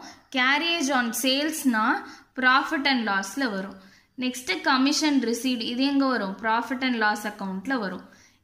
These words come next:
Interest on bank loan. இது எங்க வரும்? Profit and loss account-ல வரும். நெக்ஸ்ட் டிராயிங்ஸ்.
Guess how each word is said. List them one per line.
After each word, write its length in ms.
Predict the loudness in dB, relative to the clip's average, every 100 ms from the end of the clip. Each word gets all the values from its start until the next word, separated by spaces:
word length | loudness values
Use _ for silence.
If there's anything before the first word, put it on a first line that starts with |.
| -2
Interest 480 | 0 2 2 0 2 4
on 180 | 4 4 2
bank 320 | 2 -2 -2 -2
loan. 200 | 0 -2 -4 -4
இது 100 | -2 2
எங்க 160 | 4 4
வரும்? 260 | 0 -4 -8 -16 -20 _ 0
Profit 460 | 2 2 0 0 2
and 100 | 2 4
loss 200 | 2 0 -6
account-ல 460 | -6 -6 -4 -2 -2
வரும். 180 | -4 -10 -18 _ _ _ -20 _ -6
நெக்ஸ்ட் 260 | -6 -4 -2 2 4
டிராயிங்ஸ். 460 | 6 6 2 0